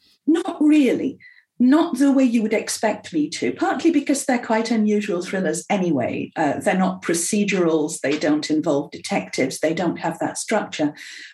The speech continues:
But also, the more I write, the more I realize that pretty much all my books have this thriller element, this element of reversal and suspense and surprise.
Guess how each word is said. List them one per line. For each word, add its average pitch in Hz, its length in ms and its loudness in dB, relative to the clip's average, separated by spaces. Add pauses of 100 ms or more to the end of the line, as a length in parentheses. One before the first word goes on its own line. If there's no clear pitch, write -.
But 349 120 4
also, 403 400 4
the 226 120 2
more 302 240 6
I 190 140 0
write, 190 520 0 (340)
the 226 140 4
more 294 220 6
I 226 100 4
realize 214 540 2
that - 160 -2 (220)
pretty - 300 0
much - 360 2
all 339 200 4
my 151 200 2
books - 480 -4
have 185 380 -2 (140)
this 202 300 0
thriller 202 400 2
element, 294 520 2
this - 200 -2
element 190 460 0
of 170 160 -4
reversal 175 720 0 (720)
and 190 180 0
suspense 190 1160 -2
and 202 200 0
surprise. - 960 -2